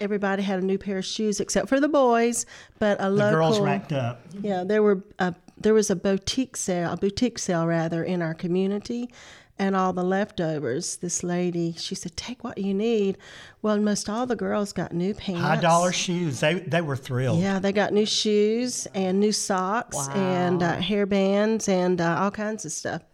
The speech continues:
Speaker 3: So it's
Speaker 1: Barrettes,
Speaker 3: much
Speaker 1: rather.
Speaker 3: more than just hot dogs.
Speaker 1: Yes. <laughs>
Speaker 3: And it's much more than that. Like, and you, the, the funny thing is, it, it all started by obeying God and handing a child in the neighborhood a cup of water with some crushed ice.
Speaker 2: Exactly.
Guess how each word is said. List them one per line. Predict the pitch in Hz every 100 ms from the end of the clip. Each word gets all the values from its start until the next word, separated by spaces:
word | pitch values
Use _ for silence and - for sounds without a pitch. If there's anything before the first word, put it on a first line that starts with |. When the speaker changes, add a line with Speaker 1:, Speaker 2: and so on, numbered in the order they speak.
| -
Speaker 3:
So | 196
it's | - -
Speaker 1:
Barrettes, |
Speaker 3:
much | - - 269
Speaker 1:
rather. | 330 311
Speaker 3:
more | 311 285 214
than | 208 208
just | 190 190
hot | 180
dogs. | - - - -
Speaker 1:
Yes. | 196 196 190 262 415
<laughs> | 508 - - - - 453 - - - -
Speaker 3:
And |
it's | 311 330
much | 320 403
more | 349 330
than | 311 302
that. | 285 -
Like, | 269
and | - 311
you, | 320
the, | 262 294 320
the | 302
funny | 339 349
thing | 330 294
is, | 311
it, | - 269 -
it | 269
all | 254 269 320
started | - 269 240 220 214
by | 196 196 202
obeying | 202 185 202 220 220
God | 196 180 180
and | - 180
handing | 175 190 208
a | 202
child | - 196 156
in | 165
the | 160
neighborhood | 151 151 147
a | -
cup | - 143
of | 156
water | 131 120 123 - _ _ _ _ -
with | 151 -
some | 160 214 - -
crushed | - 120 -
ice. | 117 - - - -
Speaker 2:
Exactly. | 151 131 156 151 - 113